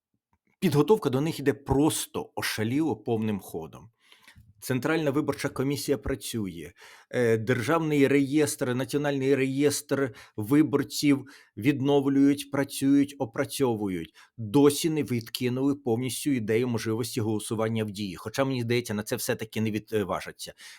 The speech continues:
Працює повним ходом агітпроп. Страшна, абсолютно дика, брутальна дискредитація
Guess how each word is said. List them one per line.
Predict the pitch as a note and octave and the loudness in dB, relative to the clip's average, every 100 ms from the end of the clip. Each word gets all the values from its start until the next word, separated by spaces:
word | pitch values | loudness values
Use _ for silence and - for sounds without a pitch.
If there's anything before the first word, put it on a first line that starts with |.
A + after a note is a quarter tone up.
| _ | _
Працює | C#3 - E3+ G3 | -2 2 4 4
повним | - C#3 D#3 B2 | 4 2 2 0
ходом | B2+ B2 A#2 | 0 2 0
агітпроп. | G2 A2 A2+ - F2 - _ - - - | -2 -6 -6 -6 -8 -10 _ -20 -20 -6
Страшна, | - - A2 - - A2+ | -4 -2 -2 -2 -2 -4
абсолютно | D2 - B2 C#3+ F#3+ F#3+ | -4 -4 0 0 2 -2
дика, | C3+ G2+ F#2 F#2 F#2+ | -2 -2 -2 -4 -8
брутальна | G2 C3 - F3 G3 F3+ C#3 - - | -4 -6 0 0 2 0 -2 -8 -4
дискредитація | B2+ C#3 - C3+ A2+ G#2+ G#2 A2+ D#3 D#3 | 0 0 2 2 2 -2 -4 -4 -6 -4